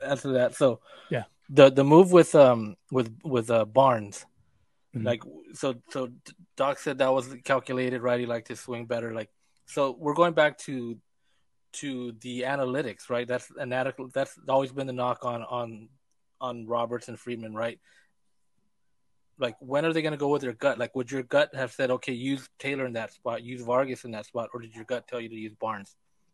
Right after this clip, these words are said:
Speaker 1: right? So that's, that's gonna be that knock again. Like, when are they gonna get out of that mode and kinda go with, "You know what? Let's give Vargas a shot in,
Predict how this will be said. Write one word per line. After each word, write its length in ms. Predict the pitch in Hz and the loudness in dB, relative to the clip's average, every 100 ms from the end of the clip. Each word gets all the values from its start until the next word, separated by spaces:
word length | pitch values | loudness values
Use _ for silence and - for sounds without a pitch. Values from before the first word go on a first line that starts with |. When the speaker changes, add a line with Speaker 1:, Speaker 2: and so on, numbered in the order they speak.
| _ | _
Speaker 1:
right? 240 | 113 117 123 _ - _ _ _ | -6 -6 -6 _ -20 _ _ _
So 160 | 135 | -4
that's, 240 | 127 131 - - _ | -2 -2 -6 -20 _
that's 160 | 131 127 | -4 -2
gonna 160 | 147 | -4
be 120 | 135 135 | -4 -2
that 160 | 123 | -2
knock 240 | 123 127 123 | 0 0 -2
again. 260 | 113 107 | -8 -10
Like, 180 | 104 95 _ _ _ _ | -10 -12 _ _ _ _
when 260 | 127 139 151 | 0 2 4
are 80 | 147 | 4
they 140 | 139 | 2
gonna 200 | 139 135 | 0 -2
get 200 | 120 131 | -2 0
out 160 | 127 127 | 0 0
of 100 | 120 | -2
that 220 | 120 110 | -2 -2
mode 540 | 127 127 131 117 113 _ _ _ | 0 0 2 -2 -8 _ _ _
and 120 | 117 113 | -16 -8
kinda 240 | 127 120 | -6 -6
go 160 | 120 117 | -6 -4
with, 180 | 110 | -6
"You 60 | 123 | -4
know 100 | 120 | 0
what? 240 | 127 139 - _ _ - | 2 0 -2 _ _ -14
Let's 160 | 131 - | -12 -10
give 200 | 127 117 _ | -12 -12 _
Vargas 420 | 120 127 120 113 | 0 0 0 -6
a 40 | 113 | -10
shot 260 | - 110 | -6 -6
in, 140 | 113 | -6